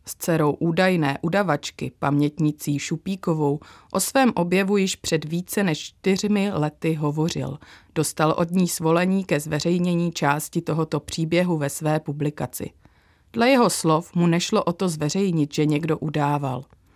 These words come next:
ale že mezi oběťmi lidické tragédie chybí právě jméno židovky Mikešové. Až později se ukázalo,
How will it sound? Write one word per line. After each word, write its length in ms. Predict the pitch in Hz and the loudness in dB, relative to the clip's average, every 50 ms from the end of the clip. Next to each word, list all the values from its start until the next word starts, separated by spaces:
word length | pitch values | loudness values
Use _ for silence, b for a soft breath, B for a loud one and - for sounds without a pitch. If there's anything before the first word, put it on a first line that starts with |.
| B B B B B | B B B B B
ale 240 | - 170 170 170 165 | 2 4 4 4 4
že 120 | 175 170 | 4 4
mezi 320 | 165 165 170 180 208 - | 4 4 2 2 0 0
oběťmi 500 | - 175 165 185 185 196 190 - 214 202 | 0 0 2 2 0 0 0 0 0 2
lidické 540 | 175 165 151 165 180 180 - - 220 202 202 | 2 2 2 2 0 -2 -2 0 0 0 0
tragédie 720 | 196 - 156 151 147 165 156 151 147 147 151 156 156 170 175 B B B B - | 0 0 0 0 2 2 2 2 2 2 2 2 0 0 -4 B B B B -2
chybí 280 | - 208 180 185 156 | -2 0 0 0 -2
právě 600 | 151 - - 160 160 165 170 170 190 196 190 185 | -2 0 2 4 4 4 4 2 2 2 2 2
jméno 520 | 190 170 156 151 147 147 151 156 156 160 165 | 2 2 2 2 2 2 2 2 2 0 0
židovky 540 | - 151 151 143 151 151 - - - 156 143 | 0 -2 -2 -2 -2 -4 -4 -6 -4 -2 0
Mikešové. 760 | 147 143 143 - 160 160 - - 139 135 - 127 131 160 156 - _ _ b b b b b b b b | 0 0 0 -2 -4 -4 -2 -4 -6 -6 -8 -8 -8 -10 -12 -16 _ _ b b b b b b b b
Až 180 | - 170 160 - | -2 -2 -2 -2
později 580 | - - 160 160 156 156 160 180 185 208 208 208 | -2 0 0 0 0 0 2 2 2 2 2 0
se 180 | - - 165 | 0 0 0
ukázalo, 720 | - 156 - - 170 165 170 170 175 185 180 180 185 190 | 0 -2 0 2 4 4 4 2 2 2 2 2 2 0